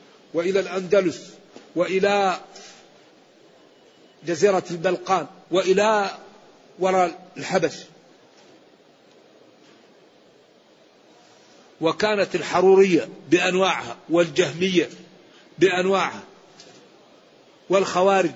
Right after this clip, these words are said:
بأنواعها والروافض بأنواعها موجودة، ولم يضر الإسلام ذلك، وإنما ضر الإسلام إذا اختلف المسلمون بينهم: "ولا تنازعوا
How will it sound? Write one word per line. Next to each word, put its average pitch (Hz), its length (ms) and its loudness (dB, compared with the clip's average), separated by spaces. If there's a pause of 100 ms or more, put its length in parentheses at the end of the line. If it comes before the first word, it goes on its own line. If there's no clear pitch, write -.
(160)
بأنواعها 180 640 -2 (240)
والروافض 196 600 2 (160)
بأنواعها 208 640 2 (380)
موجودة، 220 520 2 (540)
ولم 185 240 2
يضر 180 340 2
الإسلام 180 540 -4 (760)
ذلك، 160 440 -4 (1800)
وإنما 180 520 -4
ضر 185 340 0
الإسلام 190 640 -2 (180)
إذا 165 140 0
اختلف 170 440 0
المسلمون 160 720 -2
بينهم: 151 380 -4 (380)
"ولا 170 280 0
تنازعوا 185 760 0